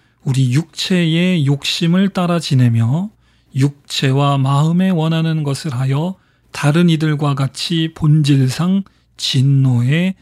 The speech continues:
자녀이었더니." 아멘.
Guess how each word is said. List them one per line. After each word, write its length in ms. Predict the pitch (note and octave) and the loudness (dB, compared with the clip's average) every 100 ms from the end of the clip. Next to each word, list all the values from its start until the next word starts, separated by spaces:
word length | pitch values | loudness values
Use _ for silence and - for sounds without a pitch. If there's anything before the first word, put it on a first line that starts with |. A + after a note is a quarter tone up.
| _ _ | _ _
자녀이었더니." 1600 | - - B2 C3+ E3+ F3+ C#3 C3+ C3+ C3 A#2+ B2 A#2+ A#2 A2 G#2+ - _ _ _ _ _ _ - | -12 -4 -2 0 0 0 0 -2 -4 -4 0 0 0 0 -2 -6 -10 _ _ _ _ _ _ -8
아멘. 480 | A#2+ A2+ C#3 C3+ | -2 2 4 2